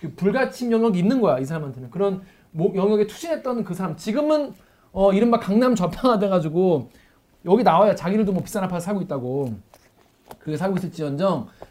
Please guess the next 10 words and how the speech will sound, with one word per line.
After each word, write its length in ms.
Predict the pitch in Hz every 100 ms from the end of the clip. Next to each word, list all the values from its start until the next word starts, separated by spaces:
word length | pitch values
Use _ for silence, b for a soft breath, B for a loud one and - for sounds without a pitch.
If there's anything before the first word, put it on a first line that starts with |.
| B
그 120 | 180
사람들에 380 | 220 226 214 190
대한 480 | 185 175 156 131 -
나의 220 | 147 160
어떤 200 | 147 147
존경심을, 1160 | 131 160 190 190 190 180 170 160 170 220 269 269 b b b b -
어, 300 | 143 139 147
무시하는 480 | 180 180 190 247 226
거는 140 | 202 190
사실 520 | - 226 254 247